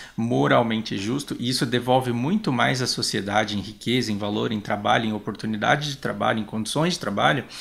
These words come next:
é, do que se esse cara enchesse uma banheira de canicama e mergulhasse lá dentro pra falar, "Olha só o que eu tô fazendo, gente." Porque aí sim ele estaria, é, destruindo, é,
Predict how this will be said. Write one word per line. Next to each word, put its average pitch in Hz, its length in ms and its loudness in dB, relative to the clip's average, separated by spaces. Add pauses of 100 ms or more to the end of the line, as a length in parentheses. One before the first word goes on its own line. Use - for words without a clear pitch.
(280)
é, 127 120 4
do 131 160 2
que 135 300 2
se 139 220 2
esse 131 200 0
cara 131 220 4
enchesse 143 400 -2
uma 135 340 -4
banheira 127 680 0 (280)
de 110 160 -2
canicama 135 540 2
e 135 60 0
mergulhasse 135 500 2
lá 139 100 0
dentro 120 300 -2
pra 123 100 -6
falar, 127 260 2
"Olha 131 180 0
só 117 160 0
o - 20 0
que - 80 -4
eu 123 60 -2
tô 107 100 -6
fazendo, 110 420 -2
gente." 107 480 -4 (320)
Porque 127 240 -2
aí 147 200 2
sim 175 360 0
ele 127 120 0
estaria, 123 520 -2 (120)
é, 107 260 0 (220)
destruindo, 127 920 0 (280)
é, 110 220 2